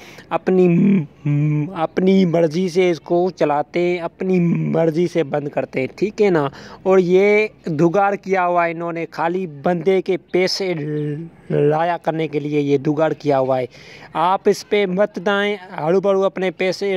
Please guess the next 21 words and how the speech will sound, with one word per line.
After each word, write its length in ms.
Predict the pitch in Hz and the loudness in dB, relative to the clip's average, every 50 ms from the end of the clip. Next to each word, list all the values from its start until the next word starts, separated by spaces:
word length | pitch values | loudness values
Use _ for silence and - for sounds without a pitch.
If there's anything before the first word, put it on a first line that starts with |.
| 180 | 0
लाया 300 | 170 170 180 180 175 170 156 | 0 -2 -2 -2 -2 -4 -4
मत 200 | 160 170 - - | -4 -8 -8 -8
करें 280 | - - 156 147 143 135 | -6 -6 -4 -4 -4 -6
Jio 320 | 127 139 135 139 135 131 | -8 -6 -2 -2 -2 0
पे। 160 | - 135 131 127 | 0 0 0 0
Jio 320 | 131 143 160 175 185 175 165 | 0 -2 0 2 0 2 0
की 100 | 175 165 | 0 0
लाइन 300 | 165 165 160 160 160 160 | 0 -2 -2 -2 -2 -2
आप 160 | 151 - - | -4 -4 -4
ना 220 | 143 147 147 160 165 | -4 -2 -2 -2 0
ले, 200 | 165 165 165 160 | 0 -2 -2 -2
पैनल 380 | - 165 165 160 160 151 143 135 | -2 -4 -4 -2 -2 -4 -4 -4
ना 200 | 143 147 151 160 | -6 -6 -6 -4
ले 180 | 160 165 165 156 | -4 -4 -4 -4
तो 160 | - 151 139 | -6 -6 -6
अच्छा 360 | 135 135 - - 143 160 160 | -6 -8 -8 -4 -2 -2 -2
है, 160 | 160 160 151 _ - - - - - - - - | -2 -4 -6 _ -14 -20 -20 -20 -20 -20 -10 -4
आगे 240 | 143 156 165 156 160 151 | -4 -4 -2 0 0 0
आपकी 300 | 151 151 139 - 147 139 | 0 -2 -4 -6 -8 -6
मर्ज़ी 340 | 139 143 147 156 143 147 139 123 | -2 -2 -2 -2 -4 -8 -8 -6
है, 160 | 127 123 | -6 -6